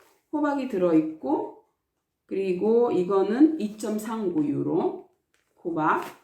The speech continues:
이거는 뭐 천천히 요리하면 괜찮아요. 멀쩡해요. 막 이상하거나 그런 거 아닙니다. 멀쩡합니다. 음, 충분히 저거 해서 먹을 수 있는 거고.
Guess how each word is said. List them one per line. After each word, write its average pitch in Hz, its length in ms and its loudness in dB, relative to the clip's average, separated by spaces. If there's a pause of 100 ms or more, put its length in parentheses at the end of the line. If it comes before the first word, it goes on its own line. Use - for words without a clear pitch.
(140)
이거는 208 240 0
뭐 156 140 2
천천히 185 680 4
요리하면 175 460 2
괜찮아요. 214 460 0
멀쩡해요. 175 560 2
막 156 140 2
이상하거나 202 440 0
그런 170 140 4
거 170 80 0
아닙니다. 156 500 2 (420)
멀쩡합니다. 170 680 0 (420)
음, 175 140 0
충분히 208 680 0
저거 - 240 -6
해서 175 240 -8
먹을 156 180 -2
수 165 140 -8
있는 151 280 4
거고. 214 340 -4